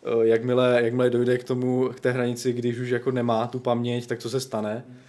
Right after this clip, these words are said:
Speaker 1: Jestli jako spadne, nebo ty F P S ka půjdou úplně prostě do prčic, nebo, nebo
Speaker 2: Mě by
Speaker 1: naopak to
Speaker 2: zajímalo,
Speaker 1: ten Windows zvládne, to už
Speaker 2: co to udělá s těma F P S kama, až se dostaneš do fáze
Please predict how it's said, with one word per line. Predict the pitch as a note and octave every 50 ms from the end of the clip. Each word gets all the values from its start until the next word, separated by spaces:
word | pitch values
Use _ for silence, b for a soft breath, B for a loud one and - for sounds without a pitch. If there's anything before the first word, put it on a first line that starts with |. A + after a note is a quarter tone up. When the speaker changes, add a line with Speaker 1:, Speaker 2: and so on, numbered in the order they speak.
| B B -
Speaker 1:
Jestli | A2+ - A#2
jako | A2+ A2 - A#2+ A2+ G#2 G2+ G2 G2+ G#2 G2+ G2
spadne, | G2 - - - A#2 A#2+ B2 B2+ B2+ B2+ B2+ B2
nebo | A#2+ A2+ A2 A2+
ty | - A#2 A2+
F | A2+
P | - A2+
S | -
ka | - A#2
půjdou | A2+ - A2+ A2 A2+
úplně | A2 A#2 A#2 - A#2 A#2 A2+
prostě | A2+ A#2 A2+ - - - G#2+
do | G2+ G#2 F#2+
prčic, | - A2+ A2+ - - A#2 A2 - - -
nebo, | A2+ G#2+ G#2+ A2+ G#2+ G#2+ G#2+ G#2+ B B B B B
nebo | A#2+ - A#2
Speaker 2:
Mě |
by | A#2
Speaker 1:
naopak | A#2+ A#2+ -
to | B2+ D3+
Speaker 2:
zajímalo, | D#3 D#3 - -
Speaker 1:
ten | B2+ A#2+
Windows | A2+ A#2 A#2 A#2 B2 A#2 A2
zvládne, | G#2+ A2 A2 A2 G#2+ A2+ A2+ A2 A2
to | - A2
už | G#2 G#2 G2+ - - - -
Speaker 2:
co | - C#3+
to | B2+ D#3 D#3
udělá | D3+ D3+ D#3 D#3 D#3+ D#3+ D#3+
s | -
těma | - - D#3 E3
F | D#3+ D3+ D3+
P | - E3 D#3 D3
S | D3
kama, | - E3 D#3+ E3 E3
až | D#3 D3+ -
se | - D#3
dostaneš | D3 D3 - - D3+ D#3 D#3 D3+
do | - D3+ D3+ D3+ D3+ D3 C#3+ B2+ C#3
fáze | - - D3 C3+ C3 C3 C#3